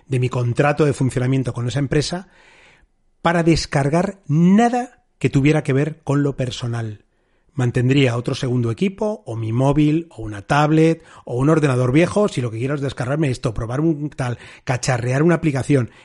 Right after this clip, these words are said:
etcétera, etcétera, etcétera. Porque por un, un quítame allá esas pajas, de repente, nos encontramos con que puedes haber metido un problema para toda la organización.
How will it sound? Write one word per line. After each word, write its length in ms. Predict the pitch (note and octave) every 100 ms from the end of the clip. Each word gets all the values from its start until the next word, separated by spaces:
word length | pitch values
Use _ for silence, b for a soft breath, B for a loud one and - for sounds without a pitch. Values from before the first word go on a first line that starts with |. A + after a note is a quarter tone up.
| -
etcétera, 560 | - - D#3+ F3 F3+ -
etcétera, 380 | - D3 D3+ B2+
etcétera. 360 | C#3 A#2 G2+ B B B -
Porque 340 | D3 A#2+ C#3+
por 240 | - C#3 C#3
un, 480 | A3 A3 G3+ - _
un 300 | - F#3 F#3+
quítame 420 | G3 F#3+ F3 D3+
allá 220 | C#3 C#3 E3
esas 240 | D3 -
pajas, 440 | - D#3 C#3+ E3+ -
de 160 | C3
repente, 580 | A2+ A2 D3+ C#3+ D3 F#3+ b b b
nos 100 | C3+ A#2+
encontramos 500 | C3 A#2+ C3+ D#3 D#3
con 100 | C3+
que 120 | A2+
puedes 200 | C#3 C#3
haber 140 | C3+
metido 240 | C3 B2+ C3
un 60 |
problema 300 | C3+ A#2+ C#3
para 160 | C3 A2+
toda 180 | C3 A#2+
la 60 |
organización. 580 | A#2 A2+ A2+ A2+ C3 A2+